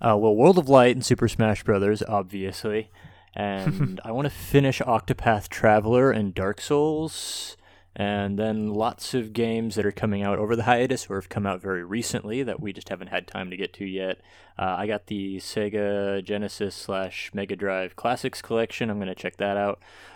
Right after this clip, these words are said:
Monster Boy and the Cursed Kingdom. Firewatch is coming on the eighteenth, I think. Uh, Katamari Damacy Reroll came out the same day as Smash Brothers. I'd like to check that out. This War of Mine Complete Edition. Uh, Quarantine Circular was surprise dropped on us, uh, uh,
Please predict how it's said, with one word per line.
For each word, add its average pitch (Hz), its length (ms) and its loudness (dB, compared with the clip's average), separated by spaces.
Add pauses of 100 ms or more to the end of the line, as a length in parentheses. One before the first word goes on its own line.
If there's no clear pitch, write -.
(120)
Monster 120 340 0
Boy 123 200 4
and 110 80 0
the 98 40 -6
Cursed - 400 -6
Kingdom. 151 680 0
Firewatch 127 720 6
is 95 100 -8
coming 95 640 -4
on 92 240 -4
the 95 160 -6
eighteenth, 117 640 -8
I 117 80 -6
think. 143 440 -8 (420)
Uh, 101 160 0
Katamari 117 520 -2
Damacy 107 460 -6
Reroll 123 520 4
came 110 220 -2
out 110 140 0
the 113 80 -10
same 104 260 -2
day 101 160 0
as 95 100 -4
Smash 98 360 -6
Brothers. 135 420 -2
I'd 101 160 -4
like 98 120 -8
to - 80 -20
check - 240 -8
that 101 200 -4
out. 135 280 -4 (420)
This 107 220 -4
War 123 160 2
of 98 100 -6
Mine 139 240 0
Complete 151 340 -2
Edition. 104 600 0
Uh, 92 360 -4
Quarantine 143 480 0
Circular 127 640 0
was 110 160 0
surprise 98 440 -2
dropped 98 340 2
on 98 140 2
us, - 240 -8
uh, 90 140 -2
uh, 90 540 -8